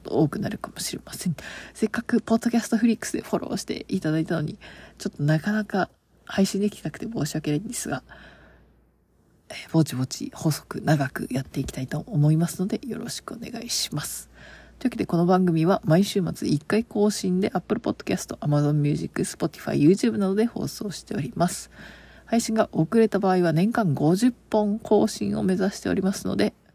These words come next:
えー、年間で調整して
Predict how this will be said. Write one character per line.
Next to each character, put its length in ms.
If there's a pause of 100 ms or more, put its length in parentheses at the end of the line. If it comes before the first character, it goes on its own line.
(960)
え 220
ー、 60 (760)
年 160
間 160
で 160 (140)
調 160
整 240
し 80
て 240